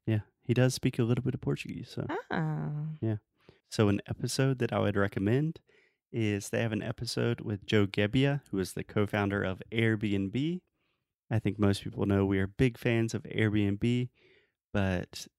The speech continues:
Speaker 1: the story of the company is amazing. This guy, Joe Gebbia, he is an amazing storyteller. He tells a story about, he was one of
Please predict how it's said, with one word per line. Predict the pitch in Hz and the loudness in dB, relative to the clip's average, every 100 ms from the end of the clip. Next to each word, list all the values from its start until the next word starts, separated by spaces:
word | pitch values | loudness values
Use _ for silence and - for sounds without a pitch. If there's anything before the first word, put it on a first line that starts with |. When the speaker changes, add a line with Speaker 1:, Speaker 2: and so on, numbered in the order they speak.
| _ _ _ - | _ _ _ -8
Speaker 1:
the | 107 104 98 104 | -4 -2 -4 -6
story | - - 127 143 | -8 -2 0 2
of | 131 - | 0 -2
the | |
company | - - 120 135 143 143 - _ _ _ _ _ - | -10 -8 -6 -4 -4 -6 -10 _ _ _ _ _ -8
is | 104 | -4
amazing. | 92 85 80 85 82 _ _ _ - | -2 -2 -4 -6 -10 _ _ _ -4
This | 113 | -4
guy, | - 98 101 107 113 | 2 2 4 2 0
Joe | - 95 | 2 2
Gebbia, | 101 98 101 - | 2 2 2 0
he | 110 104 | -2 -4
is | 101 104 98 | -4 -6 -8
an | 98 | -6
amazing | 92 92 98 95 98 101 98 | -6 -6 -4 -2 -2 -2 -4
storyteller. | - 101 101 101 104 101 101 - _ _ _ - | -2 0 0 0 -2 0 -2 -6 _ _ _ -10
He | |
tells | 104 110 101 | -6 -4 -4
a | 101 | -6
story | - 101 98 98 | -6 -4 -2 -2
about, | 95 95 90 90 - - _ _ _ _ _ | -4 -2 -2 -4 -8 -14 _ _ _ _ _
he | 120 | -2
was | 117 113 101 | 0 0 0
one | 107 104 | -2 0
of | 101 98 | 0 -2